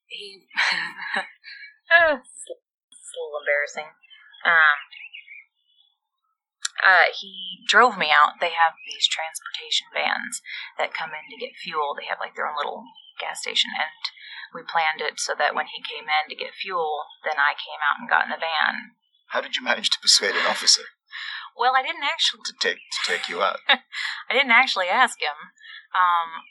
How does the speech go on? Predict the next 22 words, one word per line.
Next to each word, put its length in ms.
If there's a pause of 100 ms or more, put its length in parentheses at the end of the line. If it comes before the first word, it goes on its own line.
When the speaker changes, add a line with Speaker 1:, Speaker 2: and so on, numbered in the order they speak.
(160)
Speaker 1:
yeah, 240
I 160
know. 320 (400)
It's, 320
uh, 300
I 180
was 220
having, 500 (800)
uh, 300
when 100
I 80
was 140
planning 340
my 220
escape, 420
I 220
planned 180
on 140
doing 180
it 60
by 100
myself. 460